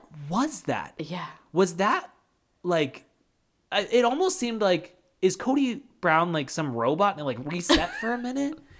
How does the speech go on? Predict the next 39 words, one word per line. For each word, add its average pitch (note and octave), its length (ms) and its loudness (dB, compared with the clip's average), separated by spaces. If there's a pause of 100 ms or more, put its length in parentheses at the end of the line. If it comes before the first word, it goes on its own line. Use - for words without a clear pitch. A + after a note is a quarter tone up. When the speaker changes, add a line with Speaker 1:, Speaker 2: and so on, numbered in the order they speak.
(160)
Speaker 1:
It A3+ 240 4
felt G#3+ 200 4
Speaker 2:
It'd A3+ 100 4
make A#3+ 160 6
a D#4 40 4
lot C#4 120 6
more E3+ 120 2
sense D3 280 -4
if - 40 -18
he C#3 120 -6
was A#2 100 -16
a B2+ 80 -12
robot. - 420 -8 (300)
Speaker 1:
I D3+ 140 4
don't E3+ 160 8
know A#2+ 160 4
what A#2 240 4
it B2 100 4
was, G#2+ 240 -8
but C#3 180 0
I E3+ 140 6
need F#3 160 4
other D#3+ 200 6
people D#3+ 200 0
to C3+ 80 0
go C3 160 4
back D3+ 240 2
and D3 140 -2
watch B2+ 260 2
it B2+ 100 -2
and B2 140 -10
tell C#3+ 240 -2
me D3 140 0
what C#3 200 4
you B2+ 160 0
think A#2 480 -6 (200)
happened F#2 480 -6
there. - 140 -10
Speaker 2:
Yeah. - 120 -8